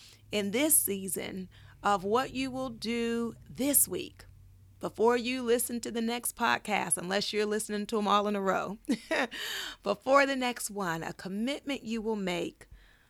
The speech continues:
uh, for solutions-focused,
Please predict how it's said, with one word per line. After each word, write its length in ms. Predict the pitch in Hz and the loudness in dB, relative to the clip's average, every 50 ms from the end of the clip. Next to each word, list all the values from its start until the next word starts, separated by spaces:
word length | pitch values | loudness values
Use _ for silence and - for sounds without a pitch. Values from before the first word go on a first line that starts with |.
| _ _ - | _ _ -6
uh, 180 | 190 185 190 | -4 -4 -4
for 220 | 185 - - 196 196 | -2 0 0 2 4
solutions-focused, 2000 | - - 202 190 180 208 220 269 294 294 - - - 262 269 269 269 269 269 - - - - _ _ _ _ - 226 233 233 240 233 - 226 226 226 226 - - - - | 4 4 4 2 0 2 2 4 4 4 4 2 2 0 0 -2 -2 -4 -4 -6 -8 -10 -12 _ _ _ _ 0 2 2 2 2 0 0 0 0 0 0 0 -2 -2 -6